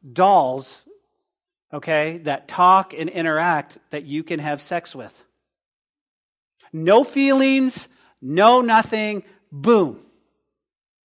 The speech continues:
That's what Paul's talking about. He's saying, "Man, where, where, where's the, where, what culture are you doing?" Now, the one thing, and I said this last service, the one thing we need to get in our mind is that God created sex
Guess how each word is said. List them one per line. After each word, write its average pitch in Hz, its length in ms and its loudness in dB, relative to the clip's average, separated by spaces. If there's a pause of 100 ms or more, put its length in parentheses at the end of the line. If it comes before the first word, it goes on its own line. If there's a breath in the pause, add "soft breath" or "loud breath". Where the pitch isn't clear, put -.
(2000)
That's 180 240 -2
what 214 100 -6
Paul's 202 240 -10
talking 226 260 -12
about. 175 120 -10
He's 151 100 -14
saying, 190 180 -16
"Man, 208 180 -16
where, 208 100 -14
where, 208 220 -18
where's 202 320 -18
the, 196 160 -20
where, 196 180 -18 (140)
what 240 160 -20
culture 220 240 -16
are - 20 -20
you 202 60 -18
doing?" 214 500 -16 (2250)
Now, 196 140 -4
the 185 100 -4
one 247 320 -4
thing, 240 340 -6
and 170 80 -4
I 170 60 -2
said 240 240 -6
this 202 220 -10
last 196 200 -2
service, 175 260 -12
the 165 100 -8
one 233 220 -4
thing 233 200 -10
we 226 120 -8
need 214 120 -6
to 190 100 -6
get 185 200 -6
in 196 100 -6
our 190 140 -2
mind 190 400 -4 (280 loud breath)
is 156 200 -10
that 156 260 -8
God 247 640 0
created 208 720 -4
sex - 800 -4